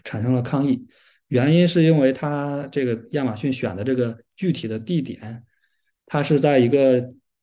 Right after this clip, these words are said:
叫 River Club，就是它是原来是一个高尔夫俱乐部，在这个，它是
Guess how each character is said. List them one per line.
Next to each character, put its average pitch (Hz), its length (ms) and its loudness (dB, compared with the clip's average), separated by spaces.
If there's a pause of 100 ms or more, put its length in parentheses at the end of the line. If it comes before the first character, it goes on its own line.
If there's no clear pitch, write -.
叫 135 160 0 (960)
River 147 300 -2
Club， 135 400 -4 (200)
就 - 160 -12
是 123 140 -12 (320)
它 - 100 -10
是 135 200 2
原 123 180 4
来 139 100 0
是 143 160 -4
一 123 40 2
个 123 200 -2
高 127 400 -4
尔 107 160 -4
夫 131 220 -12
俱 127 140 -2
乐 127 100 0
部， - 400 -8
在 127 160 -4
这 127 160 0
个， 107 580 -4 (600)
它 - 120 -4
是 131 240 2